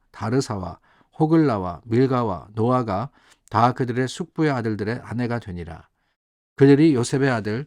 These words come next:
므낫세 자손의 종족 사람의 아내가 되었으므로 그들의 종족 지파에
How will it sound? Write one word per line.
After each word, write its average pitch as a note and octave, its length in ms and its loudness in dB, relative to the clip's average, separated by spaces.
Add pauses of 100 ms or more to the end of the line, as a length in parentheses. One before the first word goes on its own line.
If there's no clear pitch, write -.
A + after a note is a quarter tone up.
므낫세 C3 480 0
자손의 A#2 400 -4
종족 A2+ 380 -4
사람의 G#2+ 360 -6
아내가 G2+ 340 -6
되었으므로 F#2+ 720 -8 (500)
그들의 C3+ 320 2
종족 B2 400 -2
지파에 G#2+ 540 -8